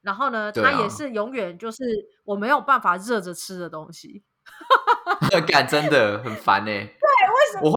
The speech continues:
Speaker 2: 来，
Speaker 1: 为什么买便当的
Speaker 2: 欸，其实我后来就是叫人家不要订我的欸。
Speaker 1: 对啊，我后来也是啊，因为根本就没有时间吃到，或者是说你吃到的时候已经凉掉了，所以其实心情很差，根本也不是很想吃，
Speaker 2: 对，
Speaker 1: 又不好吃。
Speaker 2: 真的。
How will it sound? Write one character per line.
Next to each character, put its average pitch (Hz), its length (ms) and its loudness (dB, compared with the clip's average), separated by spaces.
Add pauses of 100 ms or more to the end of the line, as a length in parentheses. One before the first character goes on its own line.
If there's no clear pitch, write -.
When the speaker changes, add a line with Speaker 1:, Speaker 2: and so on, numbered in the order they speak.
Speaker 2:
来， 196 80 6
Speaker 1:
为 - 40 8
什 - 60 -2
么 381 60 4
买 - 60 4
便 180 120 4
当 - 0 -
的 - 40 2
Speaker 2:
欸， - 20 0
其 202 100 0
实 233 60 6
我 240 80 6
后 220 140 4
来 170 140 4 (100)
就 170 60 0
是 180 220 4
叫 190 120 8
人 139 80 4
家 147 80 4
不 143 120 0
要 127 80 6
订 120 280 -4
我 - 140 -8
的 107 100 -10
欸。 - 60 -12
Speaker 1:
对 - 80 -14
啊， 554 560 0 (200)
我 359 60 4
后 453 60 4 (140)
来 339 100 4
也 277 80 0
是 277 180 -8 (160)
啊， 311 220 4
因 - 460 -10
为 508 60 -2 (120)
根 554 140 -2
本 311 100 -2
就 466 160 -2
没 427 80 -2
有 311 220 4
时 - 340 -12
间 320 240 -2
吃 294 200 -12
到， 294 180 2
或 311 140 -2
者 233 100 -4
是 277 140 -12
说 294 180 -2
你 220 60 -10
吃 - 180 -16
到 277 140 2
的 240 40 0
时 247 60 -4
候 269 60 -6
已 220 40 -8
经 226 180 -14
凉 190 260 -6
掉 226 200 -2
了， 196 60 -6
所 262 120 -4
以 254 40 -4
其 247 200 -10
实 226 80 -10
心 233 140 -10
情 208 200 -14
很 165 160 -18
差， 170 360 -8
根 269 120 -10
本 214 80 -12
也 170 100 -14
不 170 60 -20
是 226 120 -12
很 190 140 -12
想 - 140 -6 (120)
吃， 104 180 -4 (100)
Speaker 2:
对， - 20 -
Speaker 1:
又 113 140 -8
不 98 60 -6
好 98 60 -8
吃。 101 60 -6
Speaker 2:
真 - 360 -12
的。 - 80 -20